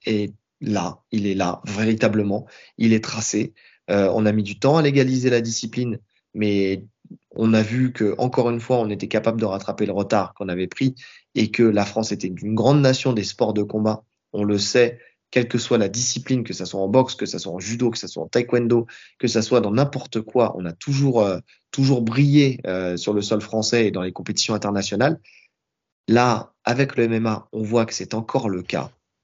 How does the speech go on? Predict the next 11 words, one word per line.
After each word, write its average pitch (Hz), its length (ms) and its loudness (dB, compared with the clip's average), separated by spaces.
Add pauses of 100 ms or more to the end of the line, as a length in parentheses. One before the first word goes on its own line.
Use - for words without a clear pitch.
(120)
Donc, 95 340 -4
euh, 90 440 4
donc 98 300 -4
hâte 135 180 0
de 120 120 2
voir 107 260 0
la 95 100 -2
suite, - 420 -10 (100)
euh, - 60 -6
surtout 147 400 -2
pour 147 380 2